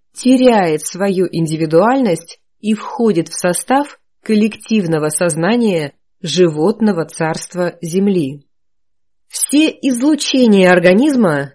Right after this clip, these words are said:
трансформируемые в душу, также находят свое отражение в импульсном кольце. Даже микрополя, излучаемые проживающими в физическом теле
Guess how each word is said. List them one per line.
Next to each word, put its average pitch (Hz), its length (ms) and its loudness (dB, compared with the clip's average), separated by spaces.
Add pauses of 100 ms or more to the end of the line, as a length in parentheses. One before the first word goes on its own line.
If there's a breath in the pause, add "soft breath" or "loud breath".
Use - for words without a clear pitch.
трансформируемые 208 1200 2
в 160 80 -8
душу, 165 560 -2 (360)
также 208 440 0
находят 196 680 0
свое 208 600 -2
отражение 175 1000 -2 (180)
в 160 160 -10
импульсном 233 800 -2
кольце. 208 680 -2 (340)
Даже 240 580 -2
микрополя, 247 1120 0 (240)
излучаемые 190 1120 0
проживающими 190 1160 -2
в - 160 -20
физическом 190 680 -2
теле 170 480 0